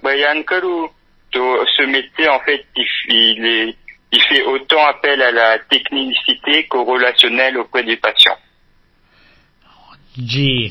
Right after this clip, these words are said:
Speaker 2: સમજી ગયો, exactly. તો ઈ તારું એક
Speaker 1: વાલા.
Speaker 2: પેશન્સ હતું કે જેથી કરીને તો
Speaker 1: વાલા.
Speaker 2: આ ફિલ્ડની છોડ કર્યું કે તું એ લોકોની ખિદમત કરે, તું એ લોકો, અ, ની જે પ્રોબ્લેમ્સ છે, તું એ લોકોને સોલ્વ કરવાની કોશિશ કરે.
Speaker 1: Exactly.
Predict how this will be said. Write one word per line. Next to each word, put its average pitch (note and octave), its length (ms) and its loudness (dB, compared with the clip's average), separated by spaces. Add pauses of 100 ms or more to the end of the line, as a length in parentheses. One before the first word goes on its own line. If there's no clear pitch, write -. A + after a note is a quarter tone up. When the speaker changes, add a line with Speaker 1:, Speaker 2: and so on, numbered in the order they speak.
(100)
Speaker 2:
સમજી C3+ 260 -6
ગયો, A2 180 -6
exactly. G#2+ 520 -6
તો C#3 140 -12
ઈ C#3+ 200 -6
તારું D#3 300 2
એક D#3 200 -6
Speaker 1:
વાલા. - 20 -14
Speaker 2:
પેશન્સ D3 460 0
હતું D3+ 420 -2 (360)
કે B2+ 160 -2
જેથી C3+ 320 0
કરીને B2+ 380 0
તો G#2+ 120 -4
Speaker 1:
વાલા. A2 120 0
Speaker 2:
આ A2+ 40 0
ફિલ્ડની B2 360 -2
છોડ C3 240 -4
કર્યું D3 220 -2
કે D3 80 -2
તું C#3+ 200 -4
એ C3+ 40 0
લોકોની C#3 260 0
ખિદમત C#3 460 -2
કરે, C3+ 420 2 (360)
તું D3+ 220 0
એ B2+ 120 4
લોકો, C3+ 560 2
અ, A2+ 300 2
ની B2+ 200 0
જે B2 140 2
પ્રોબ્લેમ્સ D#3+ 640 4
છે, D#3 120 0
તું D3 160 -4
એ B2+ 40 0
લોકોને B2 220 -2
સોલ્વ B2 360 -2
કરવાની G#2 340 -2
કોશિશ - 440 -10
કરે. D#2+ 240 -16 (800)
Speaker 1:
Exactly. A2 640 -8